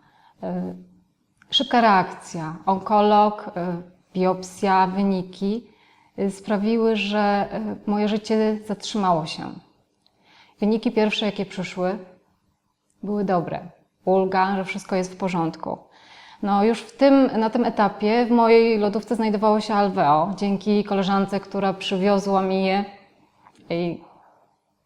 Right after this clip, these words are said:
osobiście, która namówiła mnie na spotkanie, która przedstawiła mi, y, korzyści, jakie płyną z korzystania tego produktu. Jestem jej za to bardzo wdzięczna.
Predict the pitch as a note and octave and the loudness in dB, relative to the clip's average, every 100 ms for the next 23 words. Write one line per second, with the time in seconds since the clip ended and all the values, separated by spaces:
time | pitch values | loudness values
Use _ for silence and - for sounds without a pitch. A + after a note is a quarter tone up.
0 | _ - G3 G#3+ F#3 F3 D#3+ - F3+ E3+ | _ -4 -2 -2 -2 -4 -6 -12 -8 -8
1 | F3 - G3 F#3 F#3 G3 G3 G3 F#3 F#3 | -8 -6 -4 -2 -2 0 2 0 -2 -4
2 | G3 - F#3 F3+ F3+ F3+ G3 - - - | -8 -4 -4 -2 -4 -6 -6 -6 -10 -8
3 | G#3+ F#3 G#3+ G3+ F#3+ F#3+ F#3 F#3 - - | -6 0 2 2 0 -2 -4 -6 -14 -20
4 | - _ F3 F3 E3+ - G#3 G#3 F#3 - | -20 _ -2 -2 -2 -4 0 0 -2 -8
5 | E3 - F3+ - F#3 F3+ E3+ - G#3+ G#3 | -8 -8 -6 -4 -2 -2 -2 -4 -2 -2
6 | G#3 G3+ F3 D#3 F3+ F#3 D3+ - - - | -2 -2 -2 -4 -4 -4 -6 -10 -14 -14
7 | - _ _ _ _ _ F#3+ F#3+ G#3 G3 | -16 _ _ _ _ _ -6 -2 0 0
8 | F#3 F#3+ G#3+ G3 F#3+ F#3 F3 F3+ E3+ - | 2 2 2 2 2 0 -2 -2 -2 -6
9 | - | -10